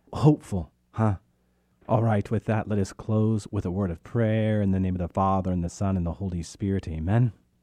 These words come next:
Good and gracious God, we do give you special thanks and praise for the gift of this evening, to not only reflect into the relationship between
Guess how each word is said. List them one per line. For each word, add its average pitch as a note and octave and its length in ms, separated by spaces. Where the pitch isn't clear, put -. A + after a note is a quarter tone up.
Good A#2+ 120
and A2+ 120
gracious G#2+ 340
God, G#2+ 240
we G2+ 100
do G#2 140
give G2+ 200
you G2 80
special G2 340
thanks G2+ 320
and F#2+ 100
praise G2 580
for G#2 180
the F#2 100
gift G#2 320
of G2+ 100
this G2+ 240
evening, F2+ 500
to B2+ 120
not B2+ 160
only A#2+ 240
reflect G#2+ 560
into G2 160
the G#2 80
relationship G#2+ 640
between G2+ 560